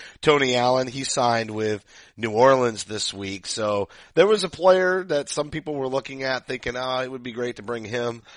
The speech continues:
back into Boston." He's not coming, obviously. And as we wrap the show, Media Day is just two weeks away.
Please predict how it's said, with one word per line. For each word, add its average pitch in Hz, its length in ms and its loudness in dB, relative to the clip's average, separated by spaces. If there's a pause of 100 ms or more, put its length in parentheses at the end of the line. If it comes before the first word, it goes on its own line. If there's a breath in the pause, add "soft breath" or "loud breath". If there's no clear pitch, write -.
(160 loud breath)
back 117 300 0
into 120 160 -4
Boston." 110 560 0
He's 101 260 -10
not 113 240 -2
coming, 104 340 -4
obviously. 101 920 -4
And 120 560 2 (320 loud breath)
as 113 160 -2
we 113 100 -8
wrap 107 300 0
the 104 80 -10
show, 98 400 -6
Media 139 420 -2
Day 92 340 -2
is 110 240 -8
just - 380 -8
two 156 180 -4
weeks 147 360 -6
away. 147 480 2